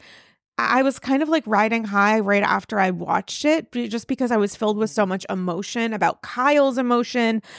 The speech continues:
Speaker 2: Yeah.
Speaker 1: sweet Portia crying, the other kids trying to
Speaker 2: Yeah.
Speaker 1: keep it together. It's ju-, it just feels genuinely sad, and it also feels like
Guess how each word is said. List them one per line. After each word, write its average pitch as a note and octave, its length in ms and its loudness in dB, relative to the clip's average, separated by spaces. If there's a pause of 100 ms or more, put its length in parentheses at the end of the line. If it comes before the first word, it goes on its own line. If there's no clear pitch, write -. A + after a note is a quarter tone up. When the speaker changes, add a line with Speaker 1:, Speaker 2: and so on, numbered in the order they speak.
Speaker 2:
Yeah. C3+ 220 -6
Speaker 1:
sweet A#3+ 540 -2
Portia D4+ 560 2
crying, B3 800 0
the G3 200 -2
other B3 280 4
kids A#3+ 380 0
trying A3+ 260 0
to A#3 60 0
Speaker 2:
Yeah. G#2+ 100 -2
Speaker 1:
keep A#3 140 -4
it A3+ 100 -8
together. A3 720 2 (640)
It's C4 240 0
ju-, C#4+ 260 0
it C4+ 160 2
just - 360 -2
feels B3 420 2
genuinely A3 1040 0
sad, G3+ 680 2 (120)
and G#3+ 140 -2
it G#3+ 180 -4
also G#3 400 2
feels G3+ 440 0
like F#3 340 2